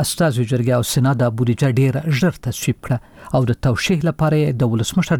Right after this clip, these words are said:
ډانلډ ټرمپ دفتر ته واستوله. په دې بودیجه کې نهه سوه میلیارده ډالر اقتصادي مرسته له خلکو او شغلونو سره شامله ده او یو اعشاریه څلور تریلیون ډالره په دوه زره یوویشتم کال کې د دولت د ادارو تمویل ته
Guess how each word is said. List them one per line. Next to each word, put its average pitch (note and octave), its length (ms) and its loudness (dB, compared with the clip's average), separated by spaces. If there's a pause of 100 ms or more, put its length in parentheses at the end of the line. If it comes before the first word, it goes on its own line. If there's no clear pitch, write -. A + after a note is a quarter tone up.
ډانلډ A#2 320 2
ټرمپ A#2 240 2
دفتر - 300 -2 (100)
ته C#3+ 140 4
واستوله. A#2 500 -2 (540)
په - 120 0
دې D3+ 160 2
بودیجه C3 360 0
کې D3+ 160 2
نهه D#3 200 2
سوه B2 260 2
میلیارده A#2+ 480 2
ډالر A#2 240 0
اقتصادي A#2 540 0
مرسته C#3 360 0
له A2+ 140 0
خلکو E3 360 2 (280)
او - 20 2 (200)
شغلونو C#3 500 2
سره F3+ 140 0 (100)
شامله F#3 360 2
ده A3 60 0 (520)
او B2 40 2 (160)
یو F3 180 2
اعشاریه A#2+ 360 0 (100)
څلور A#2+ 240 2 (140)
تریلیون C#3 380 2 (100)
ډالره A#2+ 300 0 (480)
په D3 60 2 (140)
دوه D3+ 180 4
زره D#3 180 2 (260)
یوویشتم B2 520 0
کال - 160 0
کې B2+ 160 0
د G#2 120 -2
دولت A2+ 340 0
د B2+ 140 2
ادارو A#2+ 260 2 (160)
تمویل A#2 420 2
ته C#3+ 60 4